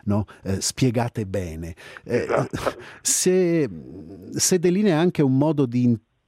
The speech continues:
Speaker 1: eh, si delinea anche un, un modo di intendere il paesaggio, no, al quale non siamo molto abituati. Eh, glielo dico qui dagli studi della Rete due a, a Lugano, dove il decoro degli spazi urbani prevale sempre, dunque di scritte sui muri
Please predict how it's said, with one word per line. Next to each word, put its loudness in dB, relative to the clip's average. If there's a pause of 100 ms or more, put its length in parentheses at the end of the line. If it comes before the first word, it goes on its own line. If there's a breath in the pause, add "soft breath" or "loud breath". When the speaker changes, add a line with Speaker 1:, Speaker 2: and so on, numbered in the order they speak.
Speaker 1:
eh, -4
si 0
delinea 4
anche 2
un, 4 (120)
un 2
modo 4
di 0
intendere 2
il 0
paesaggio, 0
no, 0
al -2
quale 0
non 2
siamo 2
molto -2
abituati. -6 (360 loud breath)
Eh, -12
glielo 4
dico 2
qui 0
dagli 2
studi 2
della 2
Rete 2
due 2
a, -4
a -4
Lugano, 2
dove 0 (240)
il 2
decoro 0
degli 2
spazi -2
urbani 2
prevale 0
sempre, 2
dunque 2
di -2
scritte 0
sui 0
muri 4